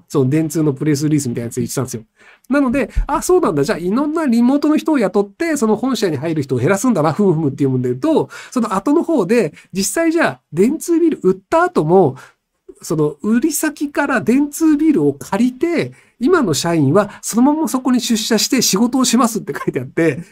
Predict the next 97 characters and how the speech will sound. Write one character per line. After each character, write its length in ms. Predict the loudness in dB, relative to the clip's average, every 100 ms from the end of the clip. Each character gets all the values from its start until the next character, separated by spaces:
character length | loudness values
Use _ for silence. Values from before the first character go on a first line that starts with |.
| 2
い 60 |
や 60 | 4
い 60 |
や、 80 | 4
リ 120 | 4
モ 140 | 4 4
ー 20 |
ト 100 | 2
増 120 | 2
や 100 | 2
す 100 | 2
気 120 | 4
ね 80 | 4
え 20 |
じ 140 | 4 0
ゃ 80 | -4
ん 40 |
っ 100 | -8
て 80 | -10
い 40 |
う。 100 | -10 -14 -20 -20 -2
単 220 | 2 4
に 100 | 4
あ 100 | 2
の、 200 | 0 0
要 100 | 0
は、 180 | 0 -2 _ _
そ 120 | 0
の、 260 | 2 0 -4
電 300 | 0 4 4
通 160 | 6 6
ビ 100 | 6
ル 140 | 2
い 60 | 0
ら 100 | 2
な 140 | 2
い 80 | 0
か 140 | 0 -2
ら、 280 | 0 -2 -6 _
そ 140 | -2
の、 180 | 0 0
も 380 | 0 0 0 -2
う 40 |
み 140 | 2 4
ん 60 |
な 80 | 4
リ 100 | 4
モ 80 | 2
ー 40 | 2
ト 80 |
で 100 | 0 0
行 80 |
こ 140 | 0 -2
う 40 |
っ 20 |
て 120 | 0 0
い 40 |
う、 100 | 0
っ 20 |
て 260 | -6 _ 2
い 80 | 4
う 40 |
な 100 | 2
ら 60 | 0
わ 100 | 0
か 100 | 0
る 40 |
ん 20 |
で 40 | 0
す 80 | 2
け 80 |
ど、 260 | 4 2 0 -2
あ 140 | -2
の、 100 | -2
売 120 | -2
っ 20 | -4
た 280 | -2 0
後 200 | 0 2
に 260 | 4 6 4
そ 200 | 2 2
こ 140 | 2
を 40 | -2
借 260 | 0 2
り 60 | 2
て 300 | 2 0 -2
普 100 | -2
通 160 | 0 4
に 120 | 4
社 140 | 4
員 120 | 0
出 80 | 0
勤 180 | -4 -4
し 140 | -2
ま 120 | 0 -2
す 20 |
っ 40 |
て 60 | -2